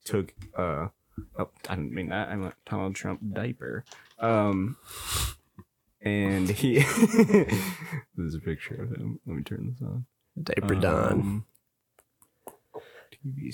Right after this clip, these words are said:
Speaker 2: And, you know, when you get to a certain age, I think shitting yourself is, is a normal thing. But
Speaker 1: Oh, no.
Speaker 2: I don't know. It's the fact that it's him shitting himself. It really just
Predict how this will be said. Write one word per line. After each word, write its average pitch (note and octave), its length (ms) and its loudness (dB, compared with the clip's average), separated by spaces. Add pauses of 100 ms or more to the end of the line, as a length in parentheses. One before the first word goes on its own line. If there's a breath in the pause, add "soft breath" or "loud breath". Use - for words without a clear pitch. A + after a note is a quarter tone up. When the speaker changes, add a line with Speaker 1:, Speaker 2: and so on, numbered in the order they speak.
(100)
Speaker 2:
And, F#3+ 160 6
you F3+ 80 10
know, D3+ 260 8
when C#3 100 8
you D#3 80 6
get E3 120 6
to B2+ 80 8
a A2 40 6
certain G2 260 6
age, F2+ 220 4
I G2+ 60 4
think - 360 0 (160)
shitting F#2+ 340 4
yourself G#2+ 520 4
is, A2 260 4
is G#2+ 180 6
a G#2+ 80 8
normal A2 380 6
thing. D3 400 4 (220 loud breath)
But G2 360 4 (720)
Speaker 1:
Oh, G2+ 120 -4
no. A2+ 360 -8 (540)
Speaker 2:
I A2 80 6
don't G#2+ 80 8
know. G#2 60 8
It's G2+ 120 2
the G#2+ 60 4
fact C3+ 200 6
that B2 80 6
it's - 180 0
him G2 420 4
shitting G#2+ 280 2
himself. - 480 2
It - 100 2
really C2 420 4
just - 340 -2